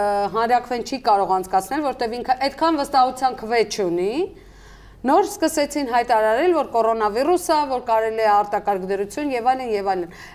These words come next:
Այս ամենը արվում է մի նպատակով, և իրանց իշխանությունը ձգել, և կարողանալ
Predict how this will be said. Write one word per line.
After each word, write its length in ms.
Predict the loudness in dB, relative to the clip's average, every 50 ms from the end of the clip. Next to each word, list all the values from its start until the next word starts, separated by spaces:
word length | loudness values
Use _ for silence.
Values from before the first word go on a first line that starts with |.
| 0 0
Այս 180 | 0 2 2 2 0
ամենը 340 | 2 0 2 2 2 4 4 2
արվում 340 | 2 0 0 -2 -2 -2 -2
է 20 | -2 0
մի 160 | 2 4 4 4
նպատակով, 720 | 4 2 2 0 0 0 2 0 -2 -2 -2 -4 -6 -6 -8 -12 -20 -20 -20 -20 -20 -20 -12 -4 0 2
և 220 | 2 4 2 2
իրանց 280 | 2 2 0 0 0 -4 -6
իշխանությունը 600 | -2 -2 -2 0 0 -2 -4 -4 -6 -4 -4 -4 -4
ձգել, 320 | -6 -4 -2 -2 -2 0 0 -2
և 120 | -4 -4 -2
կարողանալ 560 | 0 2 2 2 0 -2 -2 0 -2 -2 0